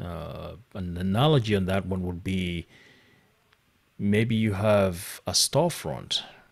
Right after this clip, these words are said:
right? You have a storefront that, uh, uh, that you serve customers. Can you do your hair and attend to your customer at the same time?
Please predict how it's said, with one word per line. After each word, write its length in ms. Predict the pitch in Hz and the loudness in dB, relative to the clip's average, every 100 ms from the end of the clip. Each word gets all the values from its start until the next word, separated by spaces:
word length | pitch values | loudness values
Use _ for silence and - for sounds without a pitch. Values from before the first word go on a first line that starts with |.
| _ | _
right? 260 | 90 92 - - | -8 -6 -8 -6
You 100 | 98 | -4
have 100 | 95 | 0
a 40 | |
storefront 720 | - - 131 - 127 120 110 | 0 4 4 4 2 2 2
that, 360 | 107 101 95 - | 2 2 2 2
uh, 440 | 95 92 90 85 - _ - _ _ _ _ _ _ _ _ | 0 2 0 -2 -6 _ -20 _ _ _ _ _ _ _ _
uh, 420 | - - - - - _ - | -12 -10 -10 -14 -16 _ -10
that 240 | 107 95 104 | -4 -2 0
you 40 | |
serve 300 | - 104 90 | 2 0 -2
customers. 680 | 131 160 - 78 78 - - _ _ _ _ _ _ _ _ _ _ _ - | 0 0 -2 -10 -8 -10 -12 _ _ _ _ _ _ _ _ _ _ _ 0
Can 160 | 131 | 2
you 360 | 143 156 151 151 _ _ 127 110 | 4 4 2 -2 _ _ -6 -2
do 200 | 131 175 | 2 4
your 180 | 180 139 | 4 2
hair 480 | 107 120 139 143 - | 2 2 4 2 0
and 600 | 113 113 110 101 - - 359 _ _ _ _ _ _ _ | -2 0 0 0 -2 -6 -10 _ _ _ _ _ _ _
attend 420 | 117 - 120 120 113 - | -10 -2 0 2 0 0
to 80 | 113 | 2
your 120 | 98 | 2
customer 500 | - 107 - 123 120 | 0 -2 0 0 0
at 120 | 104 | -4
the 60 | 104 | 0
same 260 | - 113 110 | 0 0 -2
time? 380 | 98 110 156 | -2 -2 -4